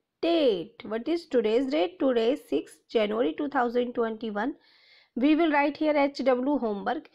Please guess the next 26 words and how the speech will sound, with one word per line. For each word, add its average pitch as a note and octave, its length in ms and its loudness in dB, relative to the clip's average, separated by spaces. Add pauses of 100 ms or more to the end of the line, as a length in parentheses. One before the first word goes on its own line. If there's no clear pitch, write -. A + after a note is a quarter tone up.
(200)
Students, D4+ 760 -2
today F4 320 0
we E4+ 140 2
are E4+ 180 2
going C4 420 0
to D4 160 0
do A3+ 320 -4 (500)
Q F4 200 4
for D#4+ 320 2
Queen B3+ 420 -2 (220)
and A#3+ 340 -4
R A3 160 -2
for C#4 340 -4 (120)
Rat, C#4 300 0 (200)
joining A3 400 0
letter A#3 300 -2 (120)
Q D4 520 -2
and G#3+ 260 -6 (240)
R. F4+ 320 2 (320)
This B3+ 240 -4
is B3 240 -4
Queen, A#3+ 420 -2 (480)
this G#3+ 280 -6
is F#4 160 -2 (120)
Rat. G4+ 640 2 (1000)
Okay. D4 540 2